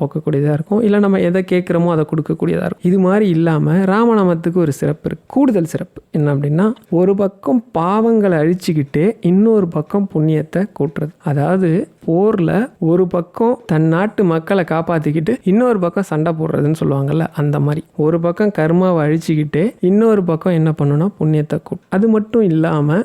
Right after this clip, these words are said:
பொதுவா இந்த ரா அப்படிங்கிற வார்த்தை எங்க இருந்து எடுத்திருக்கிறாங்க அப்படின்னா, நாராயணா அப்படின்னு சொல்லக்கூடிய அந்த எட்டெழுத்து மந்திரம், அந்த எட்டெழுத்து மந்திரத்தோட மொத்த சாராம்சமும் சேர்த்து கொண்டு வரப்பட்ட வார்த்தை தான்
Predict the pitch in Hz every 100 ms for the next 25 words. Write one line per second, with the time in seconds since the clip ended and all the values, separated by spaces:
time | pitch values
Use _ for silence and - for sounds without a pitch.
0 | - - 214 233 220 214 - 160 151 151
1 | 156 170 - - 139 156 160 156 143 139
2 | 156 - 156 147 185 220 214 185 190 175
3 | 151 156 - 170 165 160 151 143 185 147
4 | 131 139 151 160 156 - - 165 180 220
5 | 226 226 214 180 180 165 - _ _ _
6 | - 147 139 156 180 - 139 156 170 -
7 | 143 139 143 165 - _ 190 160 160 156
8 | 165 - - 175 165 160 170 160 143 -
9 | _ - 139 139 147 165 - 220 226 226
10 | 202 160 156 170 165 - 147 160 202 170
11 | 165 196 - - 240 - 170 180 185 180
12 | 160 156 156 160 165 147 - - - _
13 | _ 180 180 185 175 170 156 - 147 160
14 | - 147 165 - 147 147